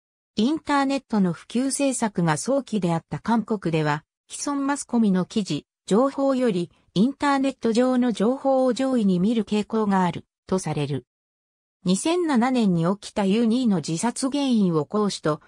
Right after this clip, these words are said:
するインターネット上における中傷が深刻な社会問題にもなった。韓国自殺予防協会は、俳優、アン・ジェファンの死亡事件によるウェルテル効果を懸念し、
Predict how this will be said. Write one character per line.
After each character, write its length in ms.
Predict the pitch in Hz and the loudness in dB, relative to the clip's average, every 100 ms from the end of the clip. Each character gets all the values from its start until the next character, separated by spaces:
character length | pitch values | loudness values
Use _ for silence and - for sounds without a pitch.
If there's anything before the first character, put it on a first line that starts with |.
| _ | _
す 180 | - 220 | -6 -2
る 200 | 202 - _ - | 0 -2 _ 0
イ 140 | 220 | 0
ン 60 | 277 | 0
タ 220 | 285 277 | 0 2
ー 40 | |
ネ 100 | 269 | 0
ッ 80 | 262 | -2
ト 140 | - 220 | -2 2
上 240 | 254 254 | 2 2
に 120 | 240 | 2
お 120 | 233 | 0
け 120 | 214 233 | 0 0
る 140 | 233 | -2
中 220 | - 233 | -2 -2
傷 260 | 247 214 202 | -2 -2 0
が 180 | 185 180 | 0 0
深 240 | - 190 | 0 0
刻 300 | - 202 196 | -2 -2 0
な 220 | 185 175 _ _ _ | 0 0 _ _ _
社 180 | - 185 | -4 -2
会 260 | 269 285 | 0 0
問 220 | 277 277 | 0 0
題 200 | 247 220 | 0 2
に 100 | 185 | 2
も 140 | 160 160 | 2 0
な 80 | 156 | -2
っ 80 | - | -4
た。 200 | 131 - _ _ _ _ _ _ | -8 -8 _ _ _ _ _ _
韓 220 | 269 311 | -4 -2
国 300 | 277 226 202 | -2 -2 -2
自 160 | 165 175 | 0 0
殺 300 | 226 233 247 | -2 -4 0
予 120 | 247 | 0
防 200 | 247 262 | 2 -2
協 240 | 247 262 240 | 0 -2 0
会 300 | 196 180 160 | 0 0 2
は、 240 | 151 160 _ _ - | 0 -2 _ _ -4
俳 280 | 202 262 247 | 0 2 4
優、 320 | 247 240 233 _ - | 4 2 -2 _ -2
ア 120 | 277 | 0
ン・ 120 | 262 | 0
ジ 140 | 247 | -2
ェ 20 | 262 | -2
フ 120 | 277 | -2
ァ 80 | 285 | 0
ン 80 | 233 | 0
の 100 | 190 | 0
死 140 | 175 | 0
亡 200 | 226 269 | 0 0
事 140 | 254 | -2
件 240 | - 247 208 | -2 0 2
に 140 | 180 | 2
よ 100 | 160 | 2
る 220 | 160 165 - - | 0 -2 -8 0
ウ 60 | 170 | 0
ェ 60 | |
ル 120 | 233 | 2
テ 160 | 277 285 | -2 -2
ル 100 | 285 | -2
効 200 | 285 269 | 0 0
果 200 | 214 165 | 2 0
を 40 | 147 | 0
懸 180 | - | -2
念 240 | 170 190 196 | 0 0 0
し、 300 | - 180 | -2 -6